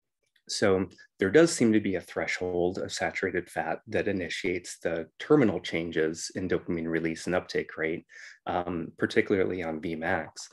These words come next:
So the next question was, uh, do these inflammatory cytokines change dopamine regulation, um, at the terminal? So if we challenge them with cytokines, uh, what's, what's gonna happen?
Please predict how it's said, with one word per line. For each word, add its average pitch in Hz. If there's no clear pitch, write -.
So 85
the 104
next 143
question 82
was, 82
uh, 82
do 101
these 95
inflammatory 82
cytokines 85
change 107
dopamine 87
regulation, 80
um, 80
at 85
the 107
terminal? 87
So -
if 87
we 101
challenge 101
them 90
with 82
cytokines, 82
uh, 82
what's, 78
what's -
gonna -
happen? -